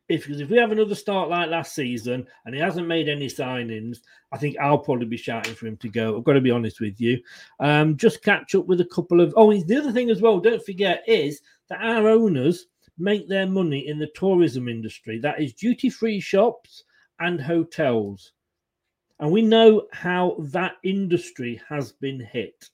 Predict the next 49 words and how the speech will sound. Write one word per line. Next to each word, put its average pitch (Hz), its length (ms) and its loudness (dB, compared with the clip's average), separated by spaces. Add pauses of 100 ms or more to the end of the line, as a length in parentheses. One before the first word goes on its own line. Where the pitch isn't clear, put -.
(1200)
You 160 80 -2
know, 151 60 2
if 165 80 -4
I'm, 220 200 0
if 202 160 -2
I'm, 226 240 0
if 185 140 -6
I'm 233 160 -2
an 214 100 0
oil 185 440 2 (220)
oligarch 135 680 -4
or, 127 260 -2
or, 127 280 -6
or 131 220 -8
an 139 80 -8
oil-rich 143 540 -4
country, 147 560 -4 (460)
I'm 208 140 0
laughing 214 340 0
at 139 100 -4
the 127 60 -8
moment 143 360 -4
'cause 156 100 -4
the 139 80 -6
price 170 320 -6
of 147 80 -8
petrol's 151 400 -2
going 175 220 0
up - 120 -10
so 170 220 -2
much. 170 480 -4 (140)
<laughs> - 160 -20
Yeah, - 320 0 (580)
no, 151 140 0
thank 190 320 0
you 185 80 -2
very 196 160 2
much. 247 220 -2
Here's 175 200 -2
a 180 60 -2
bit 180 180 -6
extra 226 300 -4
to 185 120 -16
spend 147 380 -8
on, 123 300 -10
uh, 120 240 -12
on, 127 160 -8
on, 123 380 -6
uh, 120 140 -4